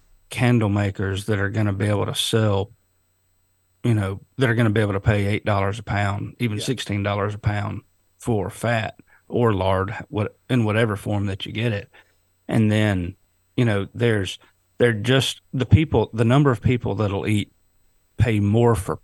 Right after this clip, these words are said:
Speaker 1: pork. There are many fewer of those people who are gonna pay more for the, the fat,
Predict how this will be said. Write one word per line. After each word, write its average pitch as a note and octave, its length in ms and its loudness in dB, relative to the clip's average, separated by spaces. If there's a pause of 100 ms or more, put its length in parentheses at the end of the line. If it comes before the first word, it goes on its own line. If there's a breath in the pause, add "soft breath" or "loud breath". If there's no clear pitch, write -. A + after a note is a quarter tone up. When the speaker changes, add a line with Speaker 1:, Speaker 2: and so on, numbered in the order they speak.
Speaker 1:
pork. - 460 2 (600 soft breath)
There A2+ 180 0
are G#2 60 0
many A#2+ 340 4
fewer B2 480 0
of G2 100 -4
those G2+ 220 -2
people F#2+ 400 -4
who G#2 120 -2
are G2+ 60 0
gonna F#2+ 180 -2
pay G2+ 240 -2
more G2 400 0
for F#2+ 600 -6
the, F#2+ 460 -8 (720)
the F2+ 300 -4 (280)
fat, A#2 500 -2